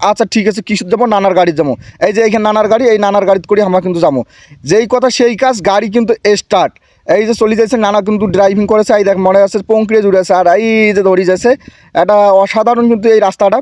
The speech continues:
আচ্ছা, এই রাস্তা দিয়ে যায় যায় গেছেন, কোন তো এটা কোন রাস্তা যায় যায় কভার পেবেন, এলায় একটা কমেন্ট করে জানান। আর এখন পর্যন্ত যায় যায় তোমার এই ছোটো ভাইয়ের পেজখান ফলো করে দেন, ঠাস করে ফলো করে দেন, কারণ তোমাকে চান না যে তোমার ছোটো ভাই একটা ভালো জায়গা যাক, আর ভালো জায়গা গেলে মুই আমার এলাকার ভালো ভালো জায়গা দেখান।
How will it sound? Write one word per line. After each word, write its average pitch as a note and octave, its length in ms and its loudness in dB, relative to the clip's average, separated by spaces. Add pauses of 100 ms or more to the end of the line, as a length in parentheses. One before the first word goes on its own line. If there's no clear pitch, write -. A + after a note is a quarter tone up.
(420)
আচ্ছা, F3 260 -4
এই G#3+ 120 0
রাস্তা G#3+ 300 0
দিয়ে A#3 140 0
যায় G#3+ 240 2
যায় A3+ 140 2
গেছেন, G#3+ 280 -2
কোন G#3 220 -2
তো A3 100 -2
এটা G#3 200 0
কোন G#3 80 0 (100)
রাস্তা G#3+ 240 -2
যায় F#3+ 200 2
যায় G3+ 100 0
কভার G3+ 240 -2
পেবেন, G3 260 -6
এলায় G#3+ 340 2
একটা - 140 -6
কমেন্ট F#3+ 300 -2
করে F3+ 120 2
জানান। D3+ 240 0 (300)
আর F#3 160 -2 (100)
এখন G3 260 -2
পর্যন্ত A#3 260 -2 (140)
যায় G#3 160 2
যায় A3+ 100 2
তোমার A3 240 -2
এই G#3+ 60 -2
ছোটো G#3+ 260 -2
ভাইয়ের G#3 240 0
পেজখান G#3 340 -2
ফলো G#3 200 0
করে G#3 140 0
দেন, A3 140 -2 (140)
ঠাস G3+ 160 -2
করে F#3+ 160 0
ফলো G3 260 -2
করে G3+ 140 2
দেন, A#3 140 -2 (460)
কারণ G3 260 0
তোমাকে G#3 240 -2
চান G#3 180 0
না G#3 80 2
যে F#3+ 140 -8
তোমার G#3 180 0
ছোটো G3 160 0
ভাই G#3 140 0
একটা F#3+ 140 -2
ভালো F#3 200 2
জায়গা F#3+ 200 2
যাক, G#3+ 160 0
আর G3 100 2
ভালো F#3 240 0
জায়গা G3+ 180 2
গেলে A3 120 0
মুই G#3+ 160 2
আমার F#3 320 2
এলাকার G3 220 0 (280)
ভালো F#3 180 0
ভালো F#3 220 0
জায়গা D#3+ 220 2
দেখান। C#3+ 180 0